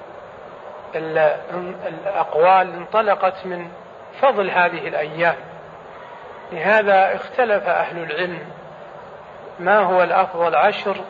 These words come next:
ذي الحجة أو عشر، ال-، العشر الأواخر من رمضان، وجمع بينهما المحققين أن الليالي،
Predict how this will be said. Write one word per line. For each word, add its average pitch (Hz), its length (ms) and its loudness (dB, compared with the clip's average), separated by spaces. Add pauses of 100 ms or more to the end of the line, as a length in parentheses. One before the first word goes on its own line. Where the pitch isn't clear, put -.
(160)
ذي 175 80 -6
الحجة 180 680 -2 (800)
أو 190 180 6
عشر، 202 420 2 (880)
ال-، 165 140 -4
العشر 180 600 4
الأواخر 175 580 2
من 170 160 -8
رمضان، 165 560 2 (1500)
وجمع 196 500 4
بينهما 175 800 2 (140)
المحققين 180 1040 -2 (1000)
أن 214 240 4
الليالي، 185 720 4